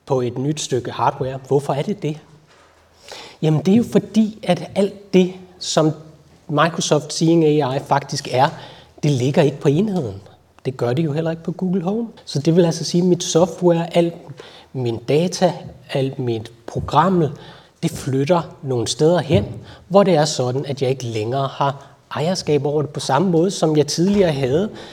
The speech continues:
Jeg har lige været på lossepladsen med frygtelig mange D V D'er, hvor der var, øh, film og alt muligt andet. Og, øh, og det er bare den måde, som vores virkelighed lige pludselig er blevet,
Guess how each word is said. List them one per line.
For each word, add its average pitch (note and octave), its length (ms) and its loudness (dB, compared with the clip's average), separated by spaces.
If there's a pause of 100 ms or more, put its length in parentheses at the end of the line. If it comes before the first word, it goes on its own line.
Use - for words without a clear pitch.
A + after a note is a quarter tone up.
(180)
Jeg D3+ 100 4
har D#3+ 100 -2
lige D#3 220 4
været C#3 180 4
på C#3 100 0
lossepladsen D3 680 -2
med C#3 100 0
frygtelig E3 360 2
mange C#3 300 0
D D3 100 -6 (100)
V A2+ 40 -6 (160)
D'er, G#3 220 0 (100)
hvor C#3+ 120 -2
der C3+ 80 -2
var, A2+ 260 -2
øh, G#2+ 220 -8 (500)
film D3+ 420 4
og B2 240 -6
alt D#3 180 -4
muligt E3 320 2
andet. C3+ 240 -4 (680)
Og, D3+ 300 4
øh, C#3+ 60 0 (380)
og - 100 -4 (340)
det F#3+ 60 2
er G#3+ 120 0
bare F3+ 240 0
den G3+ 160 0
måde, F#3 440 2
som F#3 360 -2 (100)
vores F3+ 400 -2
virkelighed G3 320 2
lige E3+ 200 2
pludselig F3 400 -2
er C#3 40 2
blevet, D#3+ 520 0